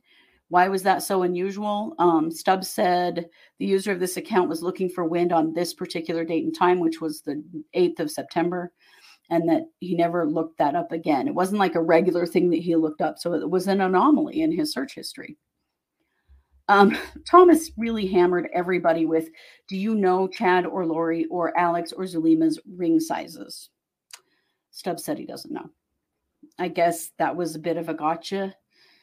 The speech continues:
or supposed to be, um, because he didn't know, like, their, if, if those were for them or not.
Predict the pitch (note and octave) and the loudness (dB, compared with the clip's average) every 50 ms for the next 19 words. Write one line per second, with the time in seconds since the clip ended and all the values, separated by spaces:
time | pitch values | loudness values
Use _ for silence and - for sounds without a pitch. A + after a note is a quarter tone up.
0 | _ _ _ _ _ _ F#3 F#3 E3+ - F3+ - - F3 E3+ E3 - - A#3+ F#3+ | _ _ _ _ _ _ -6 -6 -4 -4 -6 -6 -4 -4 -4 -4 -4 -6 -8 -6
1 | G#3+ A3 A3 A3 A3 G#3+ G#3 G#3 _ _ _ - F3+ F3+ E3+ E3 D#3+ D#3 D#3+ D#3+ | -6 -6 -6 -6 -8 -8 -10 -12 _ _ _ -2 0 0 2 2 0 -2 -2 -4
2 | B2 - E3 D#3 - - F#3 E3+ E3 D#3 F3+ E3 E3 C#3+ C#3+ E3+ E3 E3+ E3 E3 | -4 -4 -4 -2 -2 -4 -6 -6 -6 -4 -4 -2 -2 0 2 2 4 4 4 4
3 | D#3+ D3+ D3+ D3+ - _ - - - - - - _ _ _ _ _ _ _ _ | 4 4 2 0 -4 _ -20 -20 -20 -20 -20 -20 _ _ _ _ _ _ _ _
4 | _ D#3 D#3 D3+ D#3 - - _ _ _ E3 F3 E3+ E3 D#3+ D#3+ - F3+ E3+ - | _ -2 0 0 0 -2 -8 _ _ _ -4 0 2 2 2 0 0 -4 -4 -4
5 | - - G3 F#3 - - F3+ E3+ F3 E3+ F3+ F3 E3 - F3+ E3 D#3+ D#3 D#3 D#3+ | 0 2 2 2 2 2 0 2 2 0 -2 -6 -6 -6 -6 -4 -4 -4 -4 -4
6 | E3 D#3+ D#3 D#3 D3+ D3+ E3 F#3+ G3 | -4 -4 -2 -2 -2 -2 -2 -4 -6